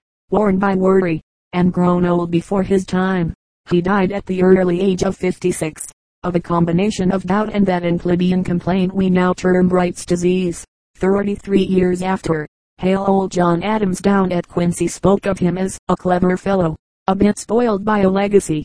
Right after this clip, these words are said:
whom I used to know in my younger days."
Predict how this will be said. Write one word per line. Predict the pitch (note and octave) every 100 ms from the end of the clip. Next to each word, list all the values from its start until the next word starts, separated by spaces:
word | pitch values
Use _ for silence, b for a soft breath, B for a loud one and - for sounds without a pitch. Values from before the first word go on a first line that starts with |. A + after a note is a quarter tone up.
| - _ _
whom | - F#3+
I | F#3
used | F3+ G3+ A#3 -
to | G#3
know | F#3+ A#3
in | A#3 A#3
my | A3
younger | G3+ G3 G3 G3+ G3
days." | G3 G3 G3+ F#3+ E3